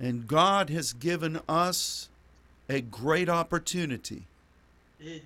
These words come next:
Speaker 2: Dieu nous a donné une grande opportunité
Speaker 1: to know Him
Speaker 2: pour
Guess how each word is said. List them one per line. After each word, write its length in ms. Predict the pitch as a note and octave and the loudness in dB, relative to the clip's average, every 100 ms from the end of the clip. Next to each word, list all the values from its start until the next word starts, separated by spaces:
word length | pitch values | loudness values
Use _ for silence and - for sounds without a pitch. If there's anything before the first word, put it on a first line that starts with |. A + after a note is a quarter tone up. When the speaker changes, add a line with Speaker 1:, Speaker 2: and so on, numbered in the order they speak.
| C#3+ | -16
Speaker 2:
Dieu 280 | F#3+ A#3+ G#3+ | -12 -12 -12
nous 180 | F3 E3+ | -16 -18
a 60 | |
donné 500 | E3 D#3+ D#3 E3 F#3+ F#3+ | -16 -16 -16 -16 -16 -18
une 160 | D#3 D3+ | -18 -16
grande 440 | C3+ C#3+ F3+ G#3 F3+ | -16 -16 -14 -14 -14
opportunité 800 | - C#3+ - B2+ A2+ G#2 _ - - | -16 -20 -18 -18 -18 -20 _ -20 -10
Speaker 1:
to 140 | - D3 | -4 -2
know 480 | C#3+ C#3+ E3+ G3 F#3+ | 0 4 6 6 4
Him 520 | F#3+ G#3 G#2 F#2+ A2+ - _ _ _ _ _ _ _ - - - - - - | 2 2 0 -2 -12 -18 _ _ _ _ _ _ _ -20 -20 -20 -20 -20 -14
Speaker 2:
pour 320 | F3 D#3 | -10 -10